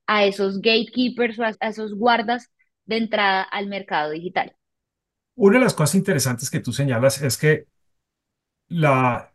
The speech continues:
Speaker 2: D M A, la Digital Markets Act, está muy concentrada en un, un puñado de empresas. Es una regulación de competencia y es una regulación de competencia ex ante. Y acá hay una cosa interesante para notar y es precisamente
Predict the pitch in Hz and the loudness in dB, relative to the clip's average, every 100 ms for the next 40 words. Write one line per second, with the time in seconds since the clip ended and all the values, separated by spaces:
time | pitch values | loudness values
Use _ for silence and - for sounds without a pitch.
0 | - 123 160 160 139 113 - 127 113 107 | -4 2 2 4 2 0 -6 -10 -6 0
1 | 131 123 123 139 110 110 104 - 82 _ | 0 0 -2 0 2 2 0 -8 -10 _
2 | _ _ 135 - 160 147 175 190 180 170 | _ _ -4 0 2 4 4 4 2 2
3 | 147 117 117 123 - 123 120 123 123 _ | -2 0 0 0 -2 -2 0 0 -2 _
4 | _ _ _ - 190 - 147 160 196 165 | _ _ _ -12 -2 2 2 2 4 4
5 | - 190 170 165 160 151 110 98 113 92 | 6 6 6 6 4 2 0 0 -2 -4
6 | - - - _ _ _ _ _ - 156 | -8 -10 -10 _ _ _ _ _ 2 4
7 | 147 175 175 160 123 127 123 139 131 104 | 6 6 4 2 0 0 -2 0 -2 -2
8 | 165 196 214 220 - 131 117 147 143 135 | 0 0 2 -2 0 0 2 0 0 -2
9 | 107 113 113 123 104 98 98 120 110 - | -2 -2 -2 -2 -2 -4 -4 -2 -6 -6
10 | 127 101 - - - 113 - - _ _ | -4 -4 -8 -12 -10 -10 -10 -20 _ _
11 | _ _ _ _ 151 151 175 202 208 220 | _ _ _ _ 4 6 8 6 6 2
12 | 196 202 131 123 127 147 156 117 104 - | 2 0 0 0 -2 -2 -2 -2 -2 -2
13 | 127 104 110 - - 147 147 160 160 120 | -2 -2 -6 -8 -2 0 2 2 2 2
14 | 139 147 151 | 0 -4 -6